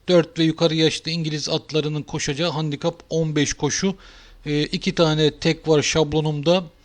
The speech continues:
E, beşinci ve altıncı koşularda, yani üçüncü ve dördüncü ayaklar tek olacak. İlk ayakta, e, beş safkan çıkardım. İlki iki numaralı Triple Hook, sonra bir numaralı Cecil Hanım,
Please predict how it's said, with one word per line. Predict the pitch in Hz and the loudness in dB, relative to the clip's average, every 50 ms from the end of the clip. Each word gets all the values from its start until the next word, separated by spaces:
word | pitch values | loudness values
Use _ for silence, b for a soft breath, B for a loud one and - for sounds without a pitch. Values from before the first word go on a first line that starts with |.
| B B B B B B B - - | B B B B B B B -10 -8
E, | 143 143 135 | -8 -4 -2
beşinci | 156 165 - - 165 160 151 151 | -2 -2 0 0 -2 -2 0 2
ve | 151 156 - - | 0 0 0 0
altıncı | 147 147 147 139 - - 151 151 147 143 147 - | -2 -2 -2 -2 -4 -6 -6 -4 -4 -4 -4 -4
koşularda, | - 147 131 - - 147 143 143 147 | -4 -4 -4 -4 0 0 0 0 2
yani | 147 143 143 143 | 0 0 0 -2
üçüncü | 143 - - 143 - - 143 139 135 143 | -2 -4 -6 -8 -10 -8 -8 -8 -4 0
ve | 139 147 135 117 | 0 0 0 2
dördüncü | 135 143 143 135 135 143 135 131 147 - | 4 4 4 4 2 -4 -6 -6 -6 -4
ayaklar | 135 139 139 139 - - 147 143 | -2 -2 -2 -2 -2 -2 -2 -2
tek | 131 - - 156 147 - | -2 0 -2 -2 -2 0
olacak. | 143 143 135 123 160 180 - - B B B B B B B B B B B - | 0 0 0 0 -2 -4 -4 -6 B B B B B B B B B B B -4
İlk | 185 175 165 156 - | -2 -2 -2 0 0
ayakta, | 175 165 160 160 156 - - - 175 170 170 170 165 147 | 2 4 4 4 2 0 -4 2 4 6 6 6 4 2
e, | 156 151 147 147 147 147 147 139 139 | -2 0 0 2 2 2 2 0 2
beş | 185 175 160 - | 2 4 4 4
safkan | - - - 156 139 - - 147 151 147 | 2 2 2 0 -2 -2 -4 -4 -4 -4
çıkardım. | 143 - - - - 160 151 147 143 175 175 - - | -4 -6 -4 2 4 4 4 4 2 -2 -6 -4 -4
İlki | 175 160 151 - - - 165 | -4 -4 -4 -4 -6 -8 -8
iki | 151 - - 156 | -6 -6 -6 -4
numaralı | 156 151 151 151 151 147 151 151 147 139 - _ _ - - | -4 -2 0 0 0 2 2 0 0 0 -4 _ _ -14 -10
Triple | - 160 165 156 - - 156 151 143 | -4 0 0 0 0 0 -2 -2 -2
Hook, | - - 160 156 156 - - - B B B B B B B B B | 0 2 2 2 2 0 -10 -20 B B B B B B B B B
sonra | - - - 180 165 165 160 160 156 151 | -12 -4 -2 0 0 2 2 0 0 0
bir | 156 160 160 156 | 0 0 0 0
numaralı | 156 156 156 156 151 147 147 147 | 0 0 2 2 2 2 0 -2
Cecil | - - - 151 - - 156 147 | -2 0 0 0 0 -2 -2 -2
Hanım, | 135 143 147 147 160 165 | -2 0 0 0 -2 -4